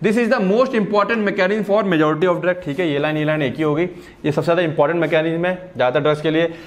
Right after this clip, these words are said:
Lipid soluble drug diffuses by dissolving in the lipoidal matrix। Lipoidal मतलब जो लिपिड वाला मैट्रिक्स है, ये यहाँ dissolve होता है, फिर यहाँ से यहाँ आ जाता है, ठीक है, of the membrane। The rate of transport is proportional to the lipid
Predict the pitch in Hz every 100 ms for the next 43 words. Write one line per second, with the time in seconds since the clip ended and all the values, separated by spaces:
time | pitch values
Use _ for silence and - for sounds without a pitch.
0 | - - - 139 202 - 294 233 247 233
1 | 247 180 226 220 185 190 202 220 202 214
2 | 170 156 165 180 208 196 185 214 165 151
3 | 151 165 180 196 175 139 127 110 - 131
4 | 139 151 170 185 202 190 220 202 156 180
5 | 185 185 165 156 170 185 240 - - 135
6 | 147 156 131 139 180 202 220 165 139 113
7 | 113 113 127 135 135 139 165 - - -
8 | - - - - - - - - 190 208
9 | - - - - 143 151 165 156 151 165
10 | 180 175 - - 170 143 175 247 247 247
11 | 226 196 190 196 220 233 226 - 170 185
12 | 185 220 196 202 226 143 160 160 165 240